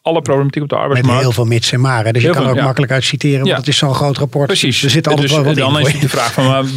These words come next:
Speaker 1: wat, wat, wat steun je dan precies
Speaker 2: Ja.
Speaker 1: in die commissie Borstlab? En dan kan je natuurlijk dingen uit gaan halen. En, in, eh, ja, en als je dan, eh, ja, als je naar, naar het Centraal Planbureau gaat, dan moet je ook gewoon zeggen van, ja, eh, of je voorstellen hebt die dus ook gewoon doorgerekend moeten worden. En, nou, bij de C D A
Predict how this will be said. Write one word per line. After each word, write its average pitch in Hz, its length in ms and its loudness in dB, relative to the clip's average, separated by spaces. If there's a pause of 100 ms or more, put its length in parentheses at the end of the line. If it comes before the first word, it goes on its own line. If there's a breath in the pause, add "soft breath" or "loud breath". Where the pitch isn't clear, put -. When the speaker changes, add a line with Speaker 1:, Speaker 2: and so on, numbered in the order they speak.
(140)
Speaker 1:
wat, 151 380 -2
wat, 156 440 -4
wat 156 160 -2
steun 127 300 0
je 110 80 4
dan 101 140 2
precies 110 340 -2
Speaker 2:
Ja. - 60 -10
Speaker 1:
in 110 120 0
die 107 100 -2
commissie 110 340 -2
Borstlab? 101 560 -2 (340)
En 113 140 -2
dan 135 80 0
kan 82 120 -6
je 80 60 -6
natuurlijk 101 260 -6
dingen 127 160 -2
uit 151 100 -2
gaan 120 160 -2
halen. 90 380 -2
En, 107 160 -4
in, 113 260 -4
eh, 123 160 -8
ja, 127 200 -2
en 117 100 -2
als 117 160 -2
je 120 60 -8
dan, 107 300 -6
eh, - 260 -12
ja, 117 300 -8
als 101 100 -18
je 113 80 -8
naar, 95 140 -6 (160)
naar 110 200 -6
het 113 100 -14
Centraal 120 280 -6
Planbureau 131 340 -2
gaat, 87 160 -6
dan 135 80 0
moet 135 100 0
je 120 60 -2
ook - 80 -6
gewoon 113 160 -4
zeggen 107 300 -4
van, 120 120 -6
ja, 98 160 -6 (100)
eh, 110 100 -10 (380)
of - 200 -2
je 127 60 -6
voorstellen 110 460 -4
hebt 113 160 -6
die 123 100 -6
dus 110 140 -8
ook 104 220 -8 (380 soft breath)
gewoon 120 180 -2
doorgerekend 139 460 0
moeten 120 180 2
worden. 98 240 0
En, 117 240 0
nou, 123 140 -2
bij 95 100 -4
de 104 180 -4
C 110 40 -2
D 120 60 -2
A 117 300 -2